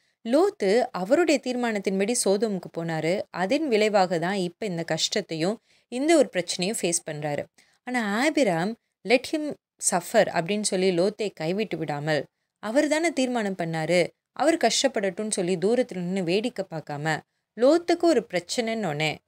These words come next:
கஷ்டம்னொன்னே ஓடி போய் உதவி செய்றார். அவருடைய வேலைக்காரர்களை கூட்டிக் கொண்டு, அந்த ராஜாக்களுக்கு எதிராக யுத்தம் பண்ணி, லோத்தையும் அவர் குடும்பத்தையும் அவருடைய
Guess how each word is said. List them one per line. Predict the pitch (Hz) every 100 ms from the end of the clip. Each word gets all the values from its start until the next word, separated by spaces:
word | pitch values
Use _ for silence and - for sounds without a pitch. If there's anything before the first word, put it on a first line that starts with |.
| _
கஷ்டம்னொன்னே | 190 - - 320 285 175 170 156 -
ஓடி | 175 233 294 262
போய் | 180 202
உதவி | 160 151 156 -
செய்றார். | 147 147 139 - _ _ _
அவருடைய | - 240 320 359 285
வேலைக்காரர்களை | 220 233 269 240 208 196 196 170
கூட்டிக் | 247 247 247
கொண்டு, | 180 165 190 165 196 _ _ -
அந்த | 156 160 151 135 - -
ராஜாக்களுக்கு | 147 160 214 277 277 262 240
எதிராக | 233 220 254 277
யுத்தம் | 240 - 220
பண்ணி, | 208 190 185 185 -
லோத்தையும் | 160 202 214 208 170 190 -
அவர் | 165 170
குடும்பத்தையும் | 233 247 254 185 185 190
அவருடைய | 170 151 156